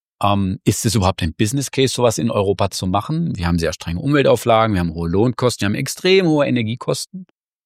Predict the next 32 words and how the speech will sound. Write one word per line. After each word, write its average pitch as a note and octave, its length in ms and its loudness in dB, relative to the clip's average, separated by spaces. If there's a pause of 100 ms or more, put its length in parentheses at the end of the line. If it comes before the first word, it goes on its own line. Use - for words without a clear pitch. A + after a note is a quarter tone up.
Ja, A#2+ 120 0
und B2 160 0
Energie A2+ 420 2
ist - 400 -4
fünfzig - 380 -2
Prozent G2+ 380 -2
Input A#2+ 360 -6
bei - 120 2
so B2 100 0
einer, B2+ 460 0
äh, A#2 60 -6
Anlage. C3+ 560 -2 (640)
Das - 140 -8
bedeutet, G#2 400 2
wir G#2+ 100 2
müssen G#2+ 220 -2
auch G#2+ 120 2
so - 80 -2
ein A2 40 2
bisschen G#2+ 220 -2
das F#2 140 -6
ökonomische A2+ 560 -2
Auge, C3 380 2
äh, A#2+ 160 2
darauf A#2 340 0
haben, A#2+ 160 0
ob - 220 -6
es, - 240 -6
ob F#2+ 120 -6
es - 160 -2
Sinn A2 160 0
macht, D#3 300 0